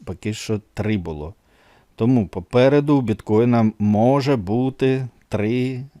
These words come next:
а то й чотири місяці зростання. Це.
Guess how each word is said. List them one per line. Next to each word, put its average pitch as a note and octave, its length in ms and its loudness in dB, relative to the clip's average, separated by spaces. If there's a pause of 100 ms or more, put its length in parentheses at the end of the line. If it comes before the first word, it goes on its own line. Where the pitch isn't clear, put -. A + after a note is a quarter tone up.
(100)
а F#2+ 140 -10
то A2 160 -4
й A2+ 120 2
чотири G#2 440 -6
місяці F#2 640 -8 (420)
зростання. F#2 760 -6
Це. F2+ 420 -8